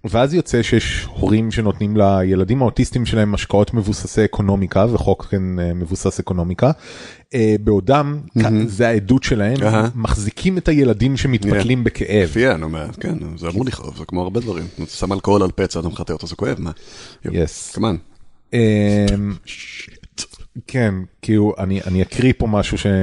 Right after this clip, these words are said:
Speaker 1: זה עוד החלקים היותר סבירים.
Speaker 2: <laughs>
Speaker 1: איזה מישהו שאומר, אה, "חוקנים, אה, לא תמיד הולכים באופן, אה, רגוע בבית.
Speaker 2: What the fuck?
Speaker 1: לפעמים זה לא ביג דיל, אבל לפעמים זה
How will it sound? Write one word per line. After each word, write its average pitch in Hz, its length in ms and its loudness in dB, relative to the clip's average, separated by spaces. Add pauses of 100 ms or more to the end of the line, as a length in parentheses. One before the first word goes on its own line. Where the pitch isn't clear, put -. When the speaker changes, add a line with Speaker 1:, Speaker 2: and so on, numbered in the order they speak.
(580)
Speaker 1:
זה 110 200 -2
עוד 135 140 4
החלקים 127 460 0
היותר 117 300 2
סבירים. 82 440 0 (300)
Speaker 2:
<laughs> 143 320 0
Speaker 1:
איזה 92 160 -2
מישהו 110 280 2
שאומר, 104 380 2 (120)
אה, 95 480 2
"חוקנים, 135 640 0
אה, 120 180 4
לא 117 120 4
תמיד 131 320 -2
הולכים 113 400 2
באופן, 110 400 2
אה, 98 320 2
רגוע 98 380 2
בבית. 87 540 -2
Speaker 2:
What - 220 -10
the - 300 -10
fuck? 107 360 0
Speaker 1:
לפעמים 127 480 0
זה 165 100 0
לא 131 100 6
ביג 117 220 -2
דיל, 113 380 2
אבל 110 220 2
לפעמים 139 540 2
זה 117 480 4